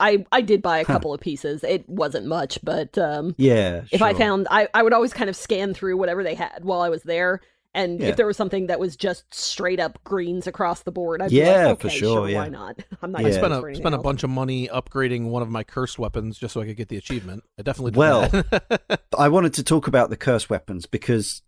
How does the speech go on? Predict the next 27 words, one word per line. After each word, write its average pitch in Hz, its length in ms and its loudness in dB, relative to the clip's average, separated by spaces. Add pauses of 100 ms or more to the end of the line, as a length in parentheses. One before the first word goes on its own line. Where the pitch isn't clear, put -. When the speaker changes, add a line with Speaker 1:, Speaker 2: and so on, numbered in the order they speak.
Speaker 2:
A, 180 180 6
I 139 120 6
really 123 300 4
like 113 300 4
this - 400 -6 (220)
mechanic. 101 600 -2 (120)
I 107 60 0
like 107 240 0
this - 120 -10
feature. 98 460 -8
I'm 120 140 2
sure 127 240 4
it's - 180 -4 (160)
been 113 160 4
done 107 180 2
in 104 120 0
other 98 160 -2
games, 92 340 -6
but 101 160 -4
I 98 120 0
ha-, 107 180 -8
I 101 100 -4
don't 104 300 -2
remember 98 400 -2 (220)
having 98 280 -6
played 95 300 -4
one 92 320 -6